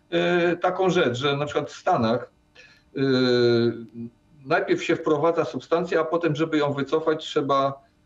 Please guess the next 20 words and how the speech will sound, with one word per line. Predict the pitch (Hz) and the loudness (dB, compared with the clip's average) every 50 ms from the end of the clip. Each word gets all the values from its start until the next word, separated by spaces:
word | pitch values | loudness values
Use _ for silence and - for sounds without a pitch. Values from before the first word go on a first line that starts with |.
| _ _ - | _ _ -8
e, | - 123 127 127 127 127 123 123 123 127 | -2 0 2 2 4 4 4 4 4 2
udowodnić, | 120 147 147 131 156 143 131 156 156 151 151 151 131 123 | 2 2 0 2 2 2 2 0 0 0 -2 -4 -4 -2
że | 143 | -2
jest | 135 - - | -2 -2 -2
szkodliwa. | - 127 117 104 92 87 - - - _ _ _ _ _ _ _ _ _ _ _ _ _ _ _ _ _ _ _ _ _ _ _ | -2 -4 -4 -4 -4 -10 -10 -12 -20 _ _ _ _ _ _ _ _ _ _ _ _ _ _ _ _ _ _ _ _ _ _ _
W | - | -4
tą | 180 156 143 | -2 -2 -2
stronę | - - 113 104 90 87 | 0 -2 -2 -2 -2 -4
idzie | 82 87 87 - | -6 -6 -8 -8
chleb. | - 127 - - | -8 -10 -4 -2
U | 185 | 0
nas | 214 208 202 208 | 0 0 0 0
jest | 196 185 202 | -2 0 0
odwrotnie. | 185 175 175 160 123 - - 85 90 | 2 2 2 2 0 -2 -4 -6 -4
Zanim | 107 180 226 254 226 160 131 | -2 0 0 2 2 0 0
wprowadzamy | - - 131 127 117 120 120 117 151 165 160 147 135 | -2 -2 0 0 2 2 0 0 0 -2 -2 -2 -6
substancje, | - - 120 - - 113 101 - - 143 131 | -6 -8 -10 -6 -4 -4 -4 -4 -8 -8 -6
chodzi | 156 139 131 131 | -4 -4 -2 0
o | 127 120 | 0 0
pestycydy, | 120 120 123 117 - - 120 - - - 87 104 135 190 233 | 0 0 -2 -2 -2 -6 -6 -4 -4 -6 -2 0 0 0 0